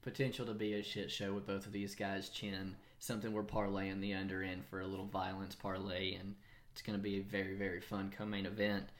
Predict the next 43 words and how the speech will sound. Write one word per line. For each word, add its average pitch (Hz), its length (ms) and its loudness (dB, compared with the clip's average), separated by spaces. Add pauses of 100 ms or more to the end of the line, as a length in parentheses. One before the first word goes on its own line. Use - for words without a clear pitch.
(320)
If 101 80 -2
there's 120 180 4
a 107 60 2
fighter 107 440 6
that 104 120 2
I 104 120 6
think 104 280 0
you 113 120 2
guys 104 160 4
need 107 120 0
to 98 60 -4
keep 107 220 -2
an 101 80 2
eye 104 220 4
on, 104 160 2 (220)
<laughs> - 240 -16
I'm 110 120 -8
gonna 113 200 2
stay 110 420 6
in 104 80 8
that 101 160 4
co-main 101 320 4
event 98 180 2
with 98 120 0
Tony, 104 280 0
man. 98 220 0
That's, 101 220 -2
like 101 160 2
I - 20 -6
said, 101 300 0
biggest - 260 0
question 110 400 2
in 107 100 2
M 107 100 2
M 107 100 2
A 110 120 4
right 104 240 6
now 98 200 2
is 95 100 -4
this 101 140 -4
Tony 101 240 0
Ferguson 101 440 0
shot. 98 480 2